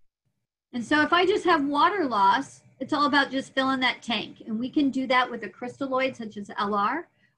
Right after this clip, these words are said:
or we can use plasma if you'd like to use a colloid. And there's a lot of advantages to using colloids over crystalloids, um, in some of the recent literature that looks at, um,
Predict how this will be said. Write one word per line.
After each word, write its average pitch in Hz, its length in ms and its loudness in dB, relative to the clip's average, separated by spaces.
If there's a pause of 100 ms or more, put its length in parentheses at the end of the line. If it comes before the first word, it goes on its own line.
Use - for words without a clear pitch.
(120)
or 226 340 2
we 226 120 -4
can 226 180 -4
use 220 180 -4
plasma 240 520 0
if 294 100 -2
you'd 214 140 -8
like 190 180 -2
to 214 100 -12
use 196 140 -8
a 214 60 -12
colloid. 208 580 -2 (400)
And 262 120 2
there's 294 140 4
a 294 60 2
lot 294 260 2
of 320 80 0
advantages 233 720 -4
to - 120 -12
using 196 360 -6
colloids 202 540 -2
over 190 200 -14
crystalloids, - 760 -14 (460)
um, 208 200 0
in 214 140 -4
some 220 160 -4
of 208 60 -6
the 208 80 -2
recent 214 360 -6
literature 196 600 -4
that 208 220 -6
looks 208 260 -6
at, 202 240 -4 (120)
um, 196 440 -6